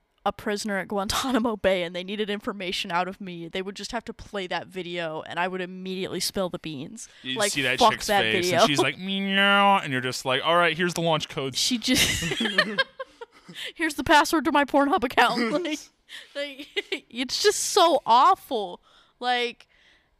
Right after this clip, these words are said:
Speaker 1: it's just, I don't know. It just plays into, like, I read an article a while ago. Yeah, I read articles. I'm smart.
Speaker 2: I should learn how to read one of these days.
Speaker 1: I read an article about why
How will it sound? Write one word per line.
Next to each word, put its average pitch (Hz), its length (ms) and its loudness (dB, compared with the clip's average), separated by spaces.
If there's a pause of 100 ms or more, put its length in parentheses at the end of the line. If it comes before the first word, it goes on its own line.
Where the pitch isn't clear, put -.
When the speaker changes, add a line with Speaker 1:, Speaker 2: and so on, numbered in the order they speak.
Speaker 1:
it's - 240 -2
just, - 360 -2
I 247 140 2
don't 220 200 0
know. 185 220 -4
It - 220 -6
just 269 240 -10
plays 247 340 0
into, 233 540 -2
like, 185 640 0 (500)
I 208 140 2
read 247 420 -2
an 254 100 -4
article 185 840 -2
a 196 80 -2
while 175 320 -2
ago. 165 480 -10
Yeah, - 200 -10
I 170 100 0
read 170 240 -8
articles. - 500 -10 (100)
I'm 90 180 -10
smart. - 380 -10 (140)
Speaker 2:
I 104 80 0
should 104 160 -2
learn 98 120 0
how 92 100 -6
to 92 60 -6
read 95 200 -4
one 92 100 -2
of 95 60 -4
these 98 120 -6
days. 95 300 -8 (280)
Speaker 1:
I - 100 -2
read 220 160 2
an 226 60 -4
article 208 420 2
about 180 500 4
why 190 1000 2